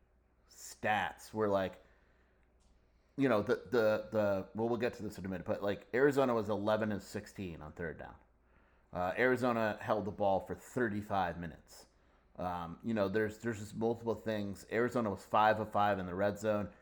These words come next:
and U C L A was two for four. When U C L A missed its second field goal,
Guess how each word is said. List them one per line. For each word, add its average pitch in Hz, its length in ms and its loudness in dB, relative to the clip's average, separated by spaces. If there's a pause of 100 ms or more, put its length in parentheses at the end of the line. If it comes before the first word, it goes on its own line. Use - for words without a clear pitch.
(200)
and 107 100 -2
U 107 100 -2
C 113 140 -6
L 101 140 2
A 95 120 0
was 92 160 -8
two 101 220 -8
for 85 140 -16
four. 85 320 -8 (440)
When 117 120 0
U 156 120 2
C 151 140 2
L 131 160 6
A 131 120 4
missed 117 280 -2
its 101 140 -4
second 98 360 0
field 95 240 -4
goal, 104 260 -2